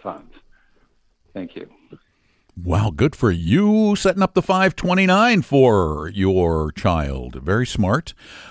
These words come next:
Speaker 2: Uh, you are, though, getting to that point where despite your high level of comfort with risk,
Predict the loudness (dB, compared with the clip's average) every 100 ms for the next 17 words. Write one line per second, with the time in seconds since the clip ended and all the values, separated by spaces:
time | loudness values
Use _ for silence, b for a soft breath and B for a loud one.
0 | B 2 2 2 2 4 4 4 2 2
1 | 0 0 0 0 0 0 -2 0 2 2
2 | 0 -2 2 4 2 0 0 0 -2 -4
3 | 0 2 2 -2 -10 -16 _ -14 -2 2
4 | 4 2 -2 -10 -10 -4 2 4 4 2
5 | 0 0 0 0 2 -2 0 0 0 2
6 | 2 0 -6 -16